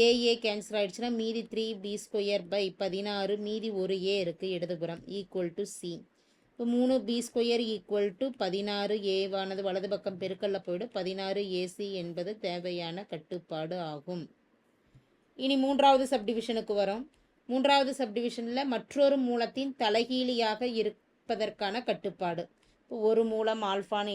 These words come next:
எடுக்கிறோம். ஒரு மூலம் ஆல்பா எனில் மற்றொரு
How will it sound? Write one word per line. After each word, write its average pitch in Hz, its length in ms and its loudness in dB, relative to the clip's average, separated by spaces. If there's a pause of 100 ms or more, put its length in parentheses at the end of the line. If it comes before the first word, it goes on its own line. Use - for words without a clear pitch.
எடுக்கிறோம். 180 380 -4 (680)
ஒரு 196 160 2 (100)
மூலம் 202 360 -2 (120)
ஆல்பா 190 340 0 (200)
எனில் 175 280 -4 (2000)
மற்றொரு 220 460 4